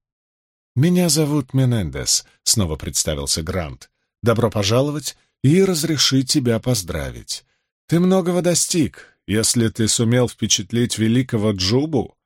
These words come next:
Считай, что впечатлил и меня». «Спасибо», — сказал Джаред. «Ты очень храбрый юноша», — продолжил Менендес, «и теперь тебе ничто не грозит».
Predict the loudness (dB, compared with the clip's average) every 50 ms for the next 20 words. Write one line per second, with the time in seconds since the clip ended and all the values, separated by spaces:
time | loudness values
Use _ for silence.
0 | _ _ _ _ _ _ _ -2 0 0 0 0 0 0 0 0 2 0 0 0
1 | -4 -6 -6 -4 -4 -4 -4 -4 -2 -2 -2 -2 -2 -6 -8 _ -4 -2 -2 -2
2 | -2 -4 -4 -6 -10 -12 -16 _ _ _ _ _ _ _ _ -8 -4 -2 0 0
3 | 2 0 0 -2 -4 -8 -14 _ _ _ _ _ _ _ -6 -2 -2 -2 -2 -2
4 | -2 -2 -2 -4 -4 -6 -8 -12 -16 _ _ _ _ _ _ _ _ _ _ _
5 | _ _ _ _ _ _ _ _ _ -2 0 0 2 2 0 0 0 -4 -6 -4
6 | -2 0 0 0 0 0 0 0 0 2 2 2 0 0 0 0 -2 -2 -2 -4
7 | -6 -8 -12 -12 -16 _ _ _ -6 -4 -2 0 0 0 0 0 0 -2 -2 -2
8 | -2 -2 -2 -2 -2 -4 -6 -8 -6 -4 -4 -4 -6 -8 _ _ _ _ _ _
9 | _ _ _ -4 -2 0 0 0 0 0 0 -2 -2 -2 -2 -2 0 2 2 2
10 | 2 2 0 0 0 0 0 0 0 0 0 0 -2 -4 -4 -4 -4 -4 -6 -6
11 | -8 -12 -18 _ -20 -20